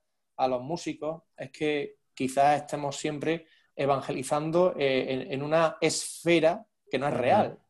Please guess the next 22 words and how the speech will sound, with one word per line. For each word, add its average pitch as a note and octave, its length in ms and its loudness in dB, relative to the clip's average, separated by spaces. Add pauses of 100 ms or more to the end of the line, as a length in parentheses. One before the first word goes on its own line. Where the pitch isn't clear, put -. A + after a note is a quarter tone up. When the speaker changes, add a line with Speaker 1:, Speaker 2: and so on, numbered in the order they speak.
(100)
Speaker 1:
¿no? F3+ 300 -10 (180)
En C3+ 120 -8
el C3+ 100 -4
concierto, C3 600 0
en C3 120 0
la, D3 500 4 (160)
en C#3 180 -6
la D3 140 0
luz, C#3 380 -4
en C#3+ 80 -8
el D3 100 -6
foco, C#3 480 -2
en C3+ 80 -2
el C#3 100 -4
sonido, C#3 400 -4
en C3+ 120 -4
el, C#3 160 -10 (420)
y, C3 320 0
Speaker 2:
Ujú. C3 120 -6
Speaker 1:
y - 60 -10
quizás, E3 600 2
mm, D3+ 400 -8